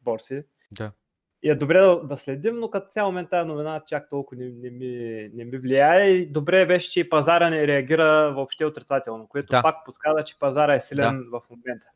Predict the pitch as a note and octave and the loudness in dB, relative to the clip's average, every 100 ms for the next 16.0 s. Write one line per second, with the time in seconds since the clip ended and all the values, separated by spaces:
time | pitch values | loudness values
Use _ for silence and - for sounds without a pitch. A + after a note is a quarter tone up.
0 | _ D#3+ C#3+ - A2 F3+ F3+ C#3+ C#3+ C#3+ | _ 0 0 0 -4 -4 -4 -10 -6 -6
1 | - C3 - C3 A#2+ A2+ C#3 C#3 B2+ A#2 | -6 -12 -8 -8 -8 -10 -12 -14 -10 -10
2 | - C3 B2 G#2+ G#2 A2+ G#2 _ _ - | -10 -12 -12 -14 -8 -6 -6 _ _ -10
3 | A2+ B2 B2+ A2+ G#2 A#2+ A2+ A2+ A2 A2+ | -10 -8 -10 -10 -6 -6 -6 -10 -10 -10
4 | C#3+ - - _ - A2+ A2+ A2+ G#2+ A#2 | -10 -12 -20 _ -6 -4 -4 -6 -8 -8
5 | - C#3+ - C3+ - _ - A2 A2 A2 | -6 -6 -4 -6 -8 _ -10 -6 -4 -6
6 | G#2+ G#2+ G#2+ G#2 G2 _ _ - C3+ D#3 | -8 -12 -14 -16 -20 _ _ -4 -4 -4
7 | F3+ E3+ - C#3+ C3 - A#2+ - A2+ A2 | -8 -10 -8 -8 -6 -8 -10 -8 -8 -6
8 | A2 G#2+ G#2 G2+ F#2+ _ _ _ _ _ | -8 -8 -12 -18 -20 _ _ _ _ _
9 | _ - - A2+ C#3 C3 C3+ B2+ - C3 | _ -20 -14 -6 -6 -4 -6 -8 -6 -8
10 | - _ _ _ _ - A#2 G#2+ - C3 | -8 _ _ _ _ -14 -10 -10 -10 -12
11 | A#2+ G#2+ - A#2+ D3+ - - _ _ _ | -10 -10 -10 -12 -10 -14 -18 _ _ _
12 | A#2 A2+ A2+ G2+ - - C3+ C3+ C3+ C3 | -6 -4 -6 -10 -12 -10 -10 -10 -8 -8
13 | B2+ A2+ A2 A#2+ A#2 A2+ - B2 C3 D3 | -6 -6 -6 -6 -8 -8 -8 -10 -10 -12
14 | F3 F3+ - A2+ F#2+ G#2 G2+ G#2+ C3+ C#3+ | -10 -10 -10 -14 -10 -8 -8 -8 -10 -12
15 | E3 D#3+ B2 C3+ C3+ C#3 C#3 A#2+ C3 | -12 -10 -10 -4 -2 -4 -8 -10 -10